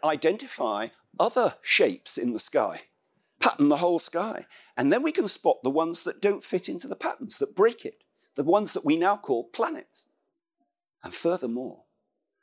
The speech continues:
we can then put all of those together, watch them go across the sky,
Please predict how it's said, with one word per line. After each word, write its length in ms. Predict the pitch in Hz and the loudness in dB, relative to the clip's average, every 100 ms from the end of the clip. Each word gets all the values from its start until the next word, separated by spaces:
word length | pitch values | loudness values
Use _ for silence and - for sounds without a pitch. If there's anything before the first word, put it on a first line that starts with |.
| _ _ _ | _ _ _
we 140 | - 180 | 4 6
can 180 | 190 170 | 6 4
then 200 | 196 - | 2 2
put 220 | - 190 | -2 2
all 180 | 190 190 | 2 2
of 80 | |
those 240 | 139 160 - | 2 2 2
together, 480 | 135 165 180 - - _ _ _ | 0 0 0 -4 -20 _ _ _
watch 360 | - 151 - - | 2 4 4 -2
them 120 | 165 | -2
go 200 | - 143 | 0 2
across 320 | 123 - 127 | 2 0 -4
the 80 | - | -2
sky, 420 | 185 - 131 78 | -4 -4 -6 -10